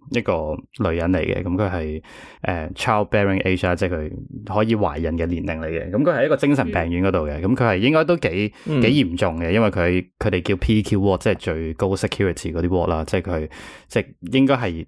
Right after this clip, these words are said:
Speaker 1: 真係會隨時會可能癲啊，
Speaker 3: 嗯。
Speaker 1: 會剩嗰啲。噉
Speaker 3: OK。
Speaker 1: 佢原來呢係大咗肚嘅。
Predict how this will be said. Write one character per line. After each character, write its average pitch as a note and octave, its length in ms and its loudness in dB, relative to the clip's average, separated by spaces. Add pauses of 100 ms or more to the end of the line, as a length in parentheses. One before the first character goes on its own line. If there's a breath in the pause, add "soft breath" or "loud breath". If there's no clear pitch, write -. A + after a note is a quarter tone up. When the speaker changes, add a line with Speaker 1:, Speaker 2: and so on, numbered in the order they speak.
(140)
Speaker 1:
真 A#2 160 0
係 E2 360 -2 (220)
會 E2+ 100 0
隨 - 200 -4
時 - 160 -6
會 E2+ 100 0
可 G2 80 0
能 - 80 -8
癲 F2+ 260 0
啊， E2 120 2
Speaker 3:
嗯。 A#2 80 2
Speaker 1:
會 E2 80 0
剩 D#2+ 200 -2
嗰 E2 80 -2
啲。 E2 240 -2 (440 loud breath)
噉 D3 280 2
Speaker 3:
OK。 E3+ 280 2 (340)
Speaker 1:
佢 C3+ 180 2
原 D3+ 340 2
來 F#2+ 200 2
呢 C#3+ 160 4
係 G#2 120 2
大 E2+ 220 0
咗 G2 140 0
肚 E2 300 0
嘅。 D#2 120 -2